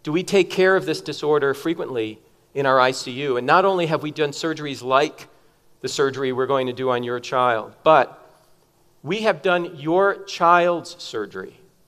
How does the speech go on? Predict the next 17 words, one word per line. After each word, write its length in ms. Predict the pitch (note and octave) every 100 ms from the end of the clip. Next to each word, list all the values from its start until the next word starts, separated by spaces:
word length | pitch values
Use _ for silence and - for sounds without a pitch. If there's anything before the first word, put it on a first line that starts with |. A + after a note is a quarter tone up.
| _ _ _ _ _ _ _ _ _ _
And 140 | C#3 C3+
we 100 | D3+
did 240 | B2 F#3
it 320 | G#3 - -
two 260 | - A3 B3
hours 440 | F3 F#3+ F#3+ F3+
ago. 260 | C#3+ G#2 F2 - _ _ _ _ _ _ -
And 140 | D3
we 100 | D3
did 220 | D3+ F#3+ F#3+
it 280 | - -
ten 400 | - - G3 G#3+
times. 800 | G#3 F#3 E3+ C#3+ A2 - - - _ _ _ _ _ _ _ _
And 240 | D3+ D3+ D#3
now 360 | E3+ G#3 G3+
we're 180 | D#3 D3+
prepared 680 | - D3+ - D#3+ D3 A2+